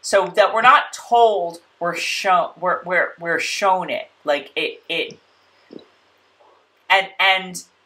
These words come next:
even that a little bit, because you do, they do, they do give you clues. I mean, he's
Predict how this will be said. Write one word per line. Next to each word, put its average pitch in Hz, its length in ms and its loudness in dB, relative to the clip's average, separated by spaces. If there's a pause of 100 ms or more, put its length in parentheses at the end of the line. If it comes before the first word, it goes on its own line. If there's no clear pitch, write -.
(1120)
even 320 500 0
that 202 440 4
a 202 60 -2
little 190 300 0
bit, 294 440 0 (140)
because 262 340 -6
you 277 160 -4
do, 254 200 -4
they 269 160 -4
do, 403 380 0
they 285 120 -4
do 466 320 0
give 415 140 -4
you 381 140 -6
clues. 226 340 0
I 185 40 -2
mean, 180 200 -10
he's 202 420 -8